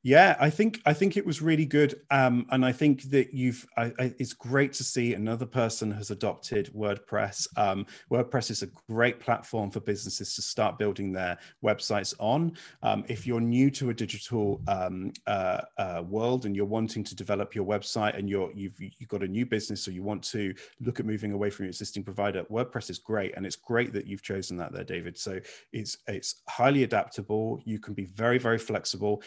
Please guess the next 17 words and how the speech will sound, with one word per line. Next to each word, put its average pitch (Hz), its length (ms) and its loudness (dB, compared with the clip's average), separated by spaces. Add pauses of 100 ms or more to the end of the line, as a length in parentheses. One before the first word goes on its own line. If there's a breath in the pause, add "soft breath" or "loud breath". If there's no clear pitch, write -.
(120 loud breath)
and 117 100 -4
some 196 160 2
of 180 60 0
the 117 240 4
world's 120 300 6
biggest 110 500 -2
sites, 107 540 -4
um, 98 340 -2
are 95 200 -6 (120)
built 107 260 -2
on 98 200 -6
WordPress. 101 520 -6
For 107 120 -4
example, 101 580 -6 (220 loud breath)
Marks 117 320 4
and 107 80 -4
Spencer's, 107 640 0